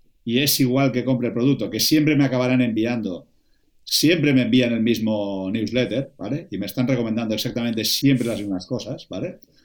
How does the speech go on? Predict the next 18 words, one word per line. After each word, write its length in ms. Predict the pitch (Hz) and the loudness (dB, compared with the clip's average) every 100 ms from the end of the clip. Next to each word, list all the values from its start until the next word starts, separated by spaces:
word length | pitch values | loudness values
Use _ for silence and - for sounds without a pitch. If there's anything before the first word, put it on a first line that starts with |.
| _ _ | _ _
Pienso, 300 | - 123 107 | -2 0 0
"Hostia, 200 | 101 147 | -2 0
yo 140 | 113 131 | 0 2
te 80 | |
he 20 | 180 | 4
dado 160 | 151 | 2
muchos 460 | 104 120 120 104 87 | 2 2 2 0 -8
datos, 520 | 101 - - - - _ _ _ _ | -10 -10 -14 -18 -20 _ _ _ _
¿vale? 320 | 90 104 143 - _ _ | -12 -8 -8 -10 _ _
Y 120 | 104 92 | -10 0
tú 140 | 127 | 4
no 180 | 135 143 | 6 6
me 80 | 131 | 4
estás 260 | 127 113 | 2 -4
dando 720 | 110 98 95 92 87 85 92 95 | -4 -4 -6 -6 -6 -8 -12 -10
nada 180 | 92 87 | -8 -8
de 60 | |
valor". 280 | 78 78 69 | -10 -14 -18